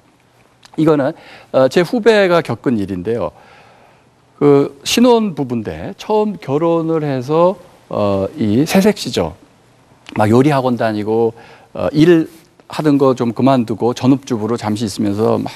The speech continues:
그 요리해서 하루 종일 식사해서 남편 칼퇴근하면 저녁 주고 이랬어요. 그래서 어느 날, 어, 남편이 집에 오니까 또 맛있는 막 요리하는 냄새가 나서 기분이 좋아서 "여보, 배고파, 밥 줘." 이 얘기를 한 번 했습니다.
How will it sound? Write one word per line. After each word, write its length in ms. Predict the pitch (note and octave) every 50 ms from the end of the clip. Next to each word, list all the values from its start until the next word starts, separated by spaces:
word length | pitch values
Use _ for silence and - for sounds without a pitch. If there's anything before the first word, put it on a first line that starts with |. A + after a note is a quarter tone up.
| - - C3
그 120 | B2 A2+
요리해서 580 | A2 A#2+ B2+ B2 A#2+ A#2 A2+ G2+ A2 A2+ A2 G#2+ - - - -
하루 220 | - - G#3+ G#3+ F#3
종일 380 | F3+ E3 D3+ C#3+ C3+ C3 A#2+ - - -
식사해서 560 | - - - - - D#3+ C#3 C3 A#2+ C3 B2 A2
남편 420 | A2 A2 A#2+ - C3+ B2+ A#2+ A2+ - -
칼퇴근하면 760 | - - F#3 F3+ - F3+ E3 D#3 C#3+ B2+ B2 B2 B2+ B2 A#2+ _ _ -
저녁 260 | - C3+ C3+ C#3 C3+ -
주고 220 | C#3 A#2+ B2 A#2
이랬어요. 580 | A#2 C3+ C3+ C3+ A2+ - - G2+ F2 E2 D#2+ - - - - - - -
그래서 260 | G3 G#3 G3 G3+ E3
어느 120 | E3+ F#3+
날, 340 | G3 E3+ B2+ A#2 D3+ A#3 C4 - - - - - - - -
어, 100 | - C#3+
남편이 640 | D3 D3 E3+ - - G3 F#3 F#3+ G3 G3+ G3+ F#3 - _ _ _ _ _ _ _ _ _ _ _
집에 200 | - - F3 G#3
오니까 800 | F#3+ F3 - - D#3+ D3 D#3+ D#3 - - B2+ G#2+ G2+ A2+ D3 F#3 - _
또 140 | - A3 G3+
맛있는 460 | E3 C#3 C3+ C#3 F3 F3+ F#3 F#3 F3
막 120 | E3 D#3+ D3
요리하는 400 | C#3+ D3+ D3+ E3 D#3 D#3 D3+ C#3+
냄새가 320 | C3 B2+ B2 C3+ B2 A#2+
나서 200 | B2 B2 C3+ C#3+
기분이 440 | - - E3+ E3 E3 F3+ F3 E3+ D3+
좋아서 560 | C3 B2 A#2 A2 G#2 G#2 D#3 E3+ D#3+ B2 - - - - - - -
"여보, 340 | D3 D#3+ E3 F3+ G3 G3+ G3
배고파, 480 | - - D#3 D#3 F3+ E3+ - - F#3 E3
밥 240 | - D3+ D3+ -
줘." 260 | - F#3 F3 D3+ A#2 -
이 180 | C#3 C3+ C#3 C3+
얘기를 240 | A#2+ G#2 - A2+ G#2+
한 100 | A#2 B2
번 120 | A2+ A2
했습니다. 500 | G#2+ F#2+ - - - - - F#2 F2+ F#2